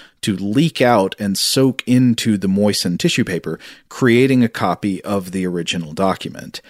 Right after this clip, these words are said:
And if you wanted to copy multiple documents at once, or if you wanted to copy a, say, page out of a book while protecting the other pages,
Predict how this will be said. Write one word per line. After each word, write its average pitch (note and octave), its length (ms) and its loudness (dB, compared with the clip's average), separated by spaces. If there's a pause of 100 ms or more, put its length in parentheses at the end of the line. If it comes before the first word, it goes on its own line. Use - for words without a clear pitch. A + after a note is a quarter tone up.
(460)
And A2+ 240 6
if G#2+ 120 0
you A#2+ 120 2
wanted C3+ 300 2
to G2+ 100 -2
copy A2+ 340 0
multiple A#2+ 480 2
documents A2 580 0
at - 140 -4
once, E3 580 2
or E3+ 380 6
if A2+ 160 0
you A#2+ 80 2
wanted A#2 260 4
to G2+ 60 -4
copy A2 500 0
a, F2+ 320 -2
say, F2 220 -2
page C3 480 2
out G2 140 4
of - 80 -12
a F2 40 -8
book D3 480 2
while F#2+ 140 2
protecting G2+ 540 -2
the F#2 120 0
other E2+ 160 0
pages, A#2 520 0